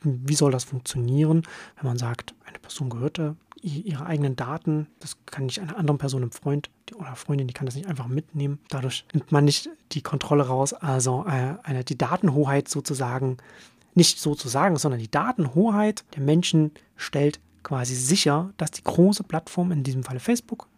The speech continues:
die Kontrolle behält. Na, also, kann man natürlich noch mehr sagen, aber wollen wir es dabei belassen.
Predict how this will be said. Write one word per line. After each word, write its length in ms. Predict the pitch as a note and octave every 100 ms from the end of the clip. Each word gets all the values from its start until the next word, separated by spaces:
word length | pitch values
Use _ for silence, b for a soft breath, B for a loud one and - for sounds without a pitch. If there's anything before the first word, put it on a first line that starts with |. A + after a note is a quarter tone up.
| -
die 80 | D#3+
Kontrolle 500 | - C#3+ - D#3 C3
behält. 380 | B2 A2 A2+ -
Na, 180 | D#3 C3 - _ -
also, 260 | C#3 G#2+ - _ _ _ _ _ - -
kann 120 | C#3
man 60 |
natürlich 220 | A#2 C3 B2
noch 80 |
mehr 160 | A#2 C#3
sagen, 300 | C3+ C3 C3
aber 300 | B2 A#2 B2+
wollen 400 | C#3 G3+ E3 E3+
wir 60 | G3+
es 80 | F3+
dabei 180 | F3
belassen. 440 | D3+ D3+ F3+ F#3+